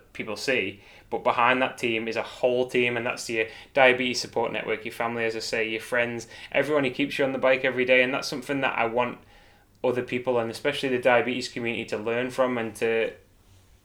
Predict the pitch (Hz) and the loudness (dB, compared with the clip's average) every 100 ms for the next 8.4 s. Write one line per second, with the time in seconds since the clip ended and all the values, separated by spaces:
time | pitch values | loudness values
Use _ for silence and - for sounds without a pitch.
0 | - 113 127 127 120 117 107 113 - - | -20 0 4 6 6 4 2 -2 -2 -8
1 | - - - _ 123 127 135 139 143 131 | -20 -20 -20 _ 2 6 6 6 0 2
2 | 117 123 - - 120 - 117 - 117 113 | 2 0 -4 -6 -8 -6 -8 -10 -8 -2
3 | 113 113 107 113 120 - 117 113 101 107 | 0 2 0 -4 -8 -8 -6 -4 -4 -6
4 | - 110 113 104 117 110 117 - 107 110 | -6 -4 -4 -2 -2 -2 -4 -4 -4 -6
5 | - - 110 110 110 107 - 107 113 - | -10 -8 -4 -2 -2 -6 -8 -4 -4 -6
6 | - _ - 127 123 120 117 113 107 - | -14 _ -4 -4 -4 -2 0 0 -4 -12
7 | - - _ _ _ _ _ _ - - | -20 -20 _ _ _ _ _ _ -12 -6
8 | 131 123 117 110 | -4 -4 -6 -6